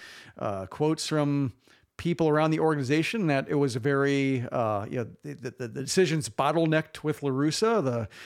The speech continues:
coaches really didn't have a lot of say. There wasn't a whole lot of delegation. Or it could be the fact that, like, the players did not show up, or the players were coddled by La Russa, and there's nothing, like, any of the coaches <laughs> could really do to make a difference.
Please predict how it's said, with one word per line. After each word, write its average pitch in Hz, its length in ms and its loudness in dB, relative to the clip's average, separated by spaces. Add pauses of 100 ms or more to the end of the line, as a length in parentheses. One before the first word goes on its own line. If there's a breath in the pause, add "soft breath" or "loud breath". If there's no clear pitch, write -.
(200 loud breath)
coaches 165 440 2
really 160 160 4
didn't 143 160 2
have 147 160 2
a 143 60 2
lot 139 160 4
of 120 60 -2
say. 170 180 0
There 160 100 2
wasn't 139 260 2
a 127 40 -2
whole 139 120 0
lot 143 140 4
of 131 80 -2
delegation. 139 640 0
Or 247 220 4
it 233 40 0
could 220 160 4
be 202 60 2
the 175 100 2
fact 175 280 4
that, 180 120 0
like, 165 320 2 (520 loud breath)
the 170 120 2
players 202 500 4
did 196 160 4
not 214 220 2
show 202 260 4
up, 233 300 0
or 156 360 4
the 143 180 2
players 185 520 2
were 170 320 2
coddled 165 720 0
by 160 220 4
La 170 120 4
Russa, 185 600 2
and 147 200 0
there's 135 220 0
nothing, 156 300 2
like, 143 240 2
any 151 160 0
of 139 60 0
the 123 80 -2
coaches 165 400 2
<laughs> - 40 -2
could 165 300 -2
really 196 120 2
do 202 120 4
to 190 60 2
make 196 180 4
a 202 40 2
difference. 208 480 0